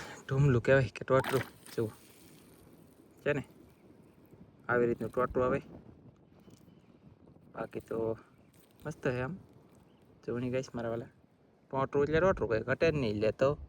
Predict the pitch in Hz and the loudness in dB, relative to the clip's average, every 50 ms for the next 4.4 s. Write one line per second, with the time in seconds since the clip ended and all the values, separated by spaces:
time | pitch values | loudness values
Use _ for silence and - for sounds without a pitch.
0 | - - - 110 104 101 - - 143 151 160 170 156 160 170 202 202 214 214 180 | -16 -10 -6 -4 -4 -4 0 4 6 6 8 8 6 6 6 6 6 6 4 6
1 | 185 175 175 190 190 170 180 180 190 185 175 185 170 - 151 160 170 175 165 - | 6 6 6 6 4 6 6 4 4 4 2 2 6 8 8 8 8 8 4 2
2 | 196 185 180 160 151 156 165 190 185 151 147 139 131 143 143 131 127 127 123 135 | 2 4 4 4 4 6 6 6 8 8 8 8 8 8 8 8 8 6 6 4
3 | 143 131 143 147 - 143 143 147 151 165 156 147 - 151 139 143 160 160 156 147 | 2 4 4 8 8 10 10 8 8 6 6 6 6 8 6 6 8 8 8 10
4 | 143 151 151 147 - 151 156 147 | 12 12 10 10 8 4 2 4